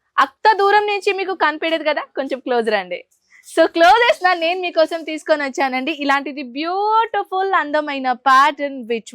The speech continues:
one, నైటీస్ and నైట్ సూట్ కలెక్షన్స్. ఈ విధంగా చూడండి, ప్రైజెస్ మీకు తెలుసా? Only and only సెవెంటీ టూ రూపీస్ నుంచి స్టార్టింగ్ ఉంటుందండి. నిజం చెప్తున్నాను, fully కాటన్ మెటీరియల్లో కలెక్షన్స్ ఉంది ఇది. And ఇది వచ్చేసిన తర్వాత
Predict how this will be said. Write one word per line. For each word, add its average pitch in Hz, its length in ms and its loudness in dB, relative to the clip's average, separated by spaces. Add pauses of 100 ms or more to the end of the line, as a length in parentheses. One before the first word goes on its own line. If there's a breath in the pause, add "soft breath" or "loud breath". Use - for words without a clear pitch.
(140)
one, 247 100 0
నైటీస్ 240 680 -4 (140)
and 233 180 -10
నైట్ 214 240 -4
సూట్ 214 260 -10
కలెక్షన్స్. 190 460 -8 (300 soft breath)
ఈ 285 120 -6
విధంగా 302 300 -2
చూడండి, 285 440 -2 (300)
ప్రైజెస్ 285 460 0
మీకు 339 180 -8
తెలుసా? 294 600 0 (400)
Only 370 380 -2
and 370 140 0
only 359 140 -2
సెవెంటీ 302 540 -4
టూ 311 220 -4
రూపీస్ 294 280 -8
నుంచి 302 240 -12
స్టార్టింగ్ 254 480 0
ఉంటుందండి. 262 640 -2
నిజం 226 500 0
చెప్తున్నాను, 262 640 -2 (400 loud breath)
fully 285 360 0 (120)
కాటన్ 311 420 2
మెటీరియల్లో 294 480 0
కలెక్షన్స్ 277 580 0
ఉంది 262 240 -6
ఇది. 285 200 -6 (320 loud breath)
And 277 100 -4
ఇది 285 100 -2
వచ్చేసిన 320 440 -2
తర్వాత 285 320 0